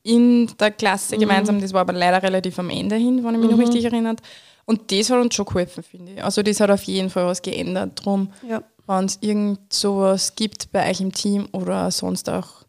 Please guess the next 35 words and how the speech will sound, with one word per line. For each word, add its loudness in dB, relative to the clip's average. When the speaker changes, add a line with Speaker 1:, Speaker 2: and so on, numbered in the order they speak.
Speaker 2:
Probiert -4
es -16
am 0
Speaker 1:
Ja, 0
Speaker 2:
besten, 0
Speaker 1:
auf -12
Speaker 2:
weil 0
es 0
Speaker 1:
jeden -2
Speaker 2:
kann 8
Speaker 1:
Fall. 6
Speaker 2:
nicht 2
schlechter -2
werden 0
durch -4
das, -10
sondern -2
eher -6
nur -6
besser. -16
Speaker 1:
Ja, -2
das -8
glaub -12
ich -12
auch. -18
Speaker 2:
Und 2
der 4
Versuch -2
ist -4
zumindest -12
dann -2
einmal 4
getan. 0
Speaker 1:
Ja. -20
Speaker 2:
Genau. 2